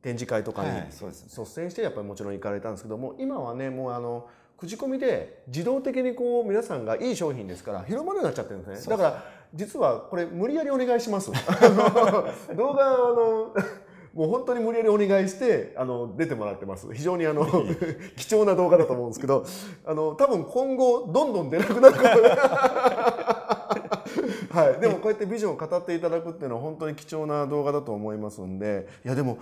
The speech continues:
Speaker 1: そうやってやっぱり作り上げてこられたんですね、これを。
Speaker 2: はい、そうですね。
Speaker 1: じゃあ、まあ、でもマイナスイオン、二十年前ってマイナスイオンそんな
Speaker 2: あんまなかったですね。
Speaker 1: なかったですよね。
Speaker 2: はい。
Speaker 1: ようやくす-、まあ、ここ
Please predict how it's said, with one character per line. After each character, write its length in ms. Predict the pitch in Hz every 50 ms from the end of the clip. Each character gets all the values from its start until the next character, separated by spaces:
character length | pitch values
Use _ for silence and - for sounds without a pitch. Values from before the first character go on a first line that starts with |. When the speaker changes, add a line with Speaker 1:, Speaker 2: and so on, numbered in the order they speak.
| - - - _
Speaker 1:
そ 240 | - - 160 170 190
う 60 | 196
や 60 | 190
っ 40 | 190
て 160 | 196 190 190
や 60 | 190
っ 20 | 190
ぱ 120 | 196 185
り 80 | - -
作 200 | - - 151 143
り 60 | 160
上 100 | 165 170
げ 100 | 170 165
て 140 | - 113 92
こ 120 | - 107
ら 80 | 104 107
れ 100 | 104 92
た 100 | 98 85
ん 60 | 82
で 40 | 78
す 60 | -
ね、 80 | 135 143
こ 100 | 131 110
れ 60 | 95
を。 40 | 92
Speaker 2:
は 60 | 92
い、 100 | 90 87
そ 100 | 110 117
う 20 |
で 60 | - -
す 140 | - - -
ね。 320 | - - - - - - _ _ _ _ _ _ _ _ _ _ _
Speaker 1:
じ 100 | - 123
ゃ 120 | 110 95 92
あ、 200 | - - - - - _ _ _ _ _ _ _ _
ま 80 | 92 107
あ、 40 | 104
で 60 | 101
も 100 | 92 92
マ 200 | 92 117 143 185
イ 20 |
ナ 120 | 214 226 226
ス 180 | 220 - 240
イ 60 | 240 226
オ 60 | 160
ン、 180 | 110 98 92 92 -
二 160 | 120 127 131 139
十 140 | 160 226 254 269
年 220 | 254 262 262 254
前 200 | 254 262 233 151
っ 20 | 113
て 160 | - - 101
マ 220 | 90 90 95 131
イ 60 | 170 190
ナ 100 | 208 208
ス 160 | 208 - 247
イ 20 |
オ 60 | 185
ン 40 | 110
そ 180 | 95 90 - 101
ん 280 | 104 139 175 202 208 220
な 460 | 226 220 214 214 214 208 208 208 226 - _ _ _ _ _ _ _ -
Speaker 2:
あ 40 | 185
ん 20 |
ま 80 | 208 208
な 140 | 208 214
か 120 | 208 - 202
っ 40 | 196 - - _
た 120 | - 87
で 80 | - 127
す 20 |
ね。 80 | 160 202
Speaker 1:
な 60 | 226
か 140 | - 262 254
っ 40 | 175
た 140 | - 139
で 100 | 120 107 107
す 80 | -
よ 120 | 110 101 101
ね。 120 | 117 135
Speaker 2:
は 60 | 139 120 101 85 76 67 65 - - -
い。 40 | -
Speaker 1:
よ 160 | 196 247 294
う 60 | 320 311
や 100 | 302 294
く 100 | 277 262
す-、 260 | - - - - _ _ _ _ _ _ -
ま 520 | 143 170 185 170 143 110 - - - -
あ、 80 | _ -
こ 100 | 123 - -
こ 360 | - 127 123 120 117 110 90